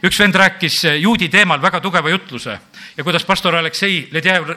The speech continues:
reageeris selle peale. Ta ütles, et mind on valitud enne maailma rajamist Kristuses olema. Jumala isa etteteadmise järgi.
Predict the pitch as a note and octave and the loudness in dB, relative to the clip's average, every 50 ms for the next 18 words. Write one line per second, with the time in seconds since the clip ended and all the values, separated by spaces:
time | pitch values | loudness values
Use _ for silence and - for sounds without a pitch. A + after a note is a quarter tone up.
0 | - - D3+ E3+ F3+ D#3+ D#3+ F#3 F3+ D#3+ C#3 - - F3 D3+ C#3+ C#3 D3+ F3+ F3 | -8 -4 0 0 0 2 2 0 -2 -2 -4 -4 -4 -4 -4 -2 -2 0 0 0
1 | D3 C3 B2 A#2 G#2+ - - - - - - - - _ _ _ _ _ _ _ | 0 0 -2 -6 -8 -10 -14 -20 -20 -20 -20 -20 -20 _ _ _ _ _ _ _
2 | _ - E3 F3 F3 - D3+ C#3 - D#3+ C3+ - - _ _ - _ _ _ _ | _ -10 -8 -8 -8 -8 -8 -6 -6 -6 -6 -6 -10 _ _ -20 _ _ _ _
3 | _ - - - _ _ _ _ _ _ - D#3 G3 G3 E3+ D3+ C3+ B2+ B2+ D3 | _ -20 -20 -20 _ _ _ _ _ _ -4 -2 -2 -2 -2 -2 -4 -2 -2 -2
4 | C#3+ C#3 A#2+ - - - A#2+ A2 - - - - _ _ _ _ _ _ _ _ | -2 -2 -4 -10 -12 -18 -20 -18 -18 -20 -20 -20 _ _ _ _ _ _ _ _
5 | _ _ - F3 F3 D#3+ D3+ C#3 C3+ C3 B2 A2+ A2+ A2+ A#2 A#2+ A2+ G#2 G2 F#2+ | _ _ 0 0 0 2 2 2 2 2 0 0 -2 -4 -2 -2 -4 -4 -6 -10
6 | F2+ - - - - _ _ - C#3 C3 - - - G2+ - G#2+ A2 A#2 G#2+ F#2+ | -12 -12 -14 -14 -16 _ _ -8 -6 -6 -6 -6 -10 -14 -14 -14 -12 -10 -10 -10
7 | E2+ E2+ E2+ E2+ - _ _ _ _ _ _ _ _ _ - - - - - D3 | -12 -14 -18 -20 -20 _ _ _ _ _ _ _ _ _ -20 -20 -14 -6 -2 0
8 | F3 F#3 F#3 F3 E3+ E3+ E3+ E3 D#3+ - G3 A3 - G#3 F3+ E3 E3 - - F3+ | 2 2 2 2 2 2 0 -2 -2 -4 -4 -2 0 2 2 2 0 -2 -2 -2
9 | G#3 - - - _ - E3 D3+ D3 D3 - - - F3+ F#3 F3 D3 C3 C#3 C3+ | -2 -4 -6 -14 _ -2 -2 -2 -2 -4 -8 -8 -2 0 0 2 0 0 -4 -4
10 | B2+ - C#3 B2+ B2+ B2+ - - C#3+ E3+ C3+ C3+ B2 G2 - A2 G2 | -4 -2 -2 -2 -2 -2 -2 0 2 2 2 2 -2 -8 -10 -12 -14